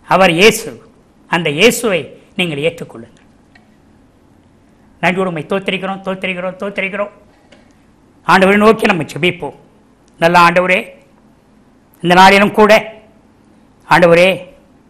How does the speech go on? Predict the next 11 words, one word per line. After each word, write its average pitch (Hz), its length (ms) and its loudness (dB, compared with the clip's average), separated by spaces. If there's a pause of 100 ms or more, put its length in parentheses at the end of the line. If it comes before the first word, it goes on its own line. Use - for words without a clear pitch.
(960)
இந்த 185 260 0
அண்ட 175 140 2 (120)
சராசரங்களை 214 580 4
படைத்த 202 460 0
தேவன் 190 280 0
நீர் 156 220 -8
ஒருவர் 180 300 -2
தான். 185 140 2 (2250)
நீர் 202 260 4
எங்கள் 175 240 2
இரட்சகர். 196 520 2